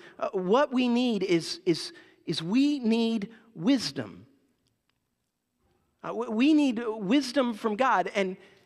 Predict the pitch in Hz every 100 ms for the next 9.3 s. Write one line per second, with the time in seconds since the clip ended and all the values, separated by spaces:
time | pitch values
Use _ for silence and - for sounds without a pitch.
0 | _ _ _ _ _ _ _ 185 185 240
1 | 247 240 214 190 294 - 285 311 254 254
2 | 214 233 214 180 190 160 - - _ -
3 | 156 - 262 247 254 190 151 175 254 254
4 | - 226 254 254 - 240 233 170 160 175
5 | 240 - 247 247 - - _ _ _ -
6 | 202 202 320 370 165 - - _ _ _
7 | _ _ _ _ _ _ _ _ _ _
8 | _ _ 170 - 311 349 - 233 202 185
9 | - 190